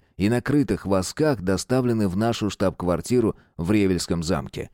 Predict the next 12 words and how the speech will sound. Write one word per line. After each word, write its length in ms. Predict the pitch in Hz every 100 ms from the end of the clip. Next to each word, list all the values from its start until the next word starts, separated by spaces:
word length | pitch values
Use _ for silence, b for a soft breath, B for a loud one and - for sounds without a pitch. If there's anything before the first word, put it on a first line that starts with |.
| _ _ _ _ _
Теперь 440 | - 113 - 170 120
по 140 | 95
ранее 260 | 107 127 117
утвержденному 680 | 98 101 95 123 113 95 95
плану 420 | 92 120 127 107
следовало 500 | 87 104 110 107 104
приступить 520 | 95 98 - 92 127
ко 140 | - 104
второй 340 | - 110 110
части 380 | 87 113 117 -
марлезонского 800 | 110 98 101 87 98 87 87 87
балета, 560 | 87 87 80 - -